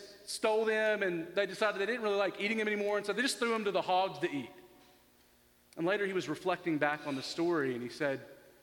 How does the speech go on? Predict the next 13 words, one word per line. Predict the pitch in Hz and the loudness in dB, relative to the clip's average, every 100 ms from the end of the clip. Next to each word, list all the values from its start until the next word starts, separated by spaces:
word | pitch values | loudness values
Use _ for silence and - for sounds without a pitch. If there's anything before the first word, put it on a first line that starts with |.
| - _ _ _ - | -20 _ _ _ -10
"You | - | -2
know, | 180 | 0
I, | 190 175 - - - | 0 -2 -8 -6 0
I | |
realized | 165 214 214 160 143 143 147 - - - - - - _ - | 2 2 2 2 2 0 -2 -8 -12 -18 -20 -20 -20 _ -2
one | 175 175 | 0 2
day | 160 151 165 | 2 4 4
that | 156 147 139 - - - - - - | 4 2 0 -4 -16 -20 -20 -20 -6
the | - | -2
reason | 151 220 254 | 0 2 0
that | 190 | 2
I | 165 | 2
was | 160 | 2